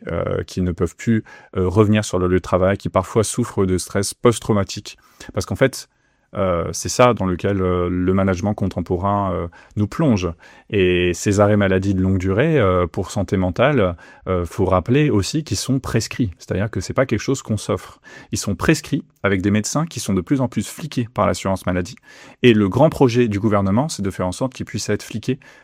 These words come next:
par, euh, le patronat, euh, lui-même qui demanderait des contre-visites, et cetera, et cetera, qui se mêlerait en fait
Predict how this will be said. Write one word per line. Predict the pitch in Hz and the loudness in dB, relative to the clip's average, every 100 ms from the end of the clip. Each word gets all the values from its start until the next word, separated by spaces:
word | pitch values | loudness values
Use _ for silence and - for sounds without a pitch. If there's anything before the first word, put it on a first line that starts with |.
| _ | _
par, | 131 151 135 | 6 6 6
euh, | 104 95 | 4 4
le | 107 | 4
patronat, | 120 113 110 101 113 131 | 4 2 2 2 2 0
euh, | 95 | 0
lui-même | 95 104 95 117 | 2 2 2 2
qui | 131 107 | 0 0
demanderait | 95 92 90 110 | 0 0 0 0
des | 117 | 0
contre-visites, | - 104 - 87 85 92 101 - | 0 -2 -2 -4 -2 -4 -6 -8
et | |
cetera, | - 92 90 90 98 | -8 -8 -4 -4 -4
et | |
cetera, | 85 - 85 107 | -6 -6 -6 -4
qui | - | -6
se | 95 98 | -4 0
mêlerait | 98 120 165 | 2 4 4
en | 107 | 2
fait | - 131 - | 0 -6 -8